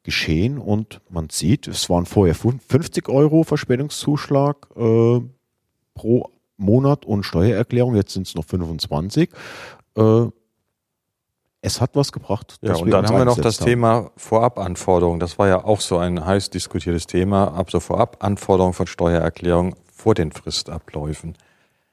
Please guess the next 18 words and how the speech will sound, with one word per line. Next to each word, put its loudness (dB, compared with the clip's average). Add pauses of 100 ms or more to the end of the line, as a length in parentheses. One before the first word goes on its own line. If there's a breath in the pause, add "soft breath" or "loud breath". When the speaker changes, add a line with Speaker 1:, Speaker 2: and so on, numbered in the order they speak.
(240)
Speaker 1:
Ganz -8
genau, -2
dass -4
unterjährig 2
quasi 0
das 0
Finanzamt -6 (140)
Steuererklärungen 2
anfordern -2
kann 2 (580 loud breath)
nach 0
einem 2 (720)
uns 0
nicht 0
bekannten, -2 (140)
äh, 2 (120)
Verfahren. 2 (800 soft breath)
Äh, 4